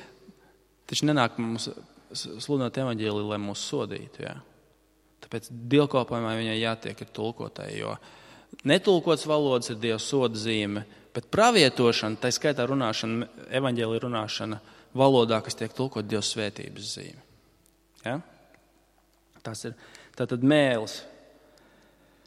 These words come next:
Pirmkārt, runāšana mēlēs ir reāla, runāšana reālā valodā. Tā ir spēja sludināt evaņģēliju valodā, kur tu neesi mācījies.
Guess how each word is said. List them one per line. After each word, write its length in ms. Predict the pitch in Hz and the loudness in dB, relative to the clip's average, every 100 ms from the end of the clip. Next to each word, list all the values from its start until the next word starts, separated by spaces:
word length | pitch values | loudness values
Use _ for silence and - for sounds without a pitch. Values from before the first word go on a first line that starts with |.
| - _ _ - | -20 _ _ 2
Pirmkārt, 460 | 165 214 214 190 - - - - - - - - - - _ _ | 2 6 4 4 0 0 0 -2 -4 -8 -12 -14 -16 -20 _ _
runāšana 460 | 131 127 117 113 120 | -2 0 0 -2 -2
mēlēs 480 | 147 190 190 160 - 127 | -2 0 2 0 -2 -2
ir 140 | 131 147 - - - - - - _ _ 127 | 0 -2 -6 -20 -20 -20 -20 -20 _ _ 2
reāla, 580 | 147 143 127 117 113 110 - - - - | 4 4 4 4 2 -4 -16 -20 -18 -4
runāšana 460 | 135 123 113 117 | 0 2 0 0
reālā 400 | 123 117 107 110 | 0 0 0 0
valodā. 540 | 113 117 107 104 107 113 | 0 -2 -2 -6 -10 -10
Tā 120 | 110 110 | -6 -6
ir 60 | |
spēja 400 | - 135 143 160 | -4 0 0 0
sludināt 400 | 165 156 135 117 | 0 0 0 0
evaņģēliju 540 | 127 117 110 107 107 107 | -2 -2 -4 -6 -4 0
valodā, 400 | 113 110 107 101 | 0 0 0 -2
kur 220 | - 104 | -4 -10
tu 100 | 101 | -8
neesi 240 | 98 95 113 | -10 -8 -6
mācījies. 600 | 101 - - - - | -4 -4 -6 -10 -12